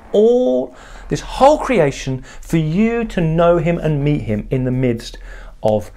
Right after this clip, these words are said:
your work. So can I encourage you, when you next are in work, maybe you're at home on a Zoom call, maybe you're physically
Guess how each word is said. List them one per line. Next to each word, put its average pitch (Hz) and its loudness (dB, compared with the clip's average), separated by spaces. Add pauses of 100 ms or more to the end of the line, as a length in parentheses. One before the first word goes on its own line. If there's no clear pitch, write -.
(180)
your 104 -6
work. 92 -8
So 190 2
can 226 -4
I 226 0
encourage 110 -4
you, 98 -14 (1120)
when 208 2
you 214 2
next - -2 (340)
are 175 4
in 160 0
work, 185 0
maybe 160 0
you're 123 4
at - -4
home 196 4
on 135 -4
a 110 -4
Zoom 165 0
call, 170 -2
maybe 147 -2
you're 120 2
physically 180 -2